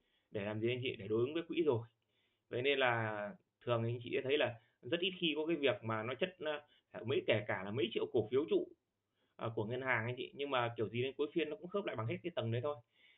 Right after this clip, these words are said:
Có nghĩa là trong, ờ, cái thời gian trước đó thì là người ta đã gọi là gom mua lại để trả cho cái phiên A T C hôm nay rồi. Vậy nên là cũng không có cái vấn đề gì cả anh chị nhá. Thông thường cứ đến, ờ, khoảng năm phút cuối giờ thì sẽ có lệnh, ờ, đối ứng cân lại.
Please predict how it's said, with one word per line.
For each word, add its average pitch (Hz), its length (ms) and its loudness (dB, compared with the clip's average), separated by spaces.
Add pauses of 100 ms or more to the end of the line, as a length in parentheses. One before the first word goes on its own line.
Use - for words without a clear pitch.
(140)
Có 143 80 0
nghĩa 151 120 4
là 151 180 4
trong, 143 220 0
ờ, 139 340 0 (260)
cái 165 120 -2
thời 123 140 2
gian 131 160 0
trước - 160 -4
đó 127 240 6
thì 123 180 0
là 107 320 0
người 107 120 -4
ta 127 160 2
đã 143 280 0
gọi 120 100 0
là 107 80 0
gom 131 240 0
mua 135 120 0
lại 117 200 0
để 104 120 -6
trả 92 220 -8
cho 123 120 -4
cái 139 160 -4
phiên 139 100 0
A 127 80 0
T 123 40 -4
C 135 220 -2
hôm 127 80 -4
nay 123 120 -2
rồi. 113 120 2 (480)
Vậy - 100 -4
nên 131 140 2
là 123 100 4
cũng 104 120 -6
không 147 160 0
có 143 200 0
cái 147 100 2
vấn 131 120 -6
đề 110 160 -4
gì 101 140 -14
cả 98 140 -12
anh 107 120 -8
chị 113 60 -6
nhá. 135 160 -4 (580)
Thông 139 180 0
thường 117 260 4
cứ 135 60 -2
đến, 127 160 0
ờ, 147 140 -2
khoảng 104 160 -8
năm 117 140 -2
phút 160 140 -10
cuối 143 140 2
giờ 123 160 2
thì 110 120 4
sẽ 113 120 -8
có 147 60 0
lệnh, 113 420 0
ờ, 107 120 -6 (280)
đối 131 120 4
ứng 143 200 2 (120)
cân 139 140 2
lại. 135 280 -4